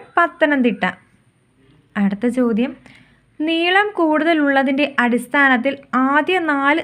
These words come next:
സ്ഥാനങ്ങളിലുള്ള കേരളത്തിലെ നദികളേവ? ആൻസർ പെരിയാർ, ഭാരതപ്പുഴ, പമ്പ, ചാലിയാർ. അടുത്ത ചോദ്യം,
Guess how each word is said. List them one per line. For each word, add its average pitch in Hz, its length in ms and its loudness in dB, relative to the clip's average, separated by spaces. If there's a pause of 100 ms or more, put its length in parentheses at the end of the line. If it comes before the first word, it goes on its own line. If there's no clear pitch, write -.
(100)
സ്ഥാനങ്ങളിലുള്ള 269 840 2 (260)
കേരളത്തിലെ 269 640 0 (220)
നദികളേവ? 254 580 2 (1080)
ആൻസർ 220 500 0 (220)
പെരിയാർ, 240 520 2 (180)
ഭാരതപ്പുഴ, 254 720 2 (220)
പമ്പ, 240 320 2 (440)
ചാലിയാർ. 247 540 2 (1160)
അടുത്ത 220 320 0
ചോദ്യം, 254 440 0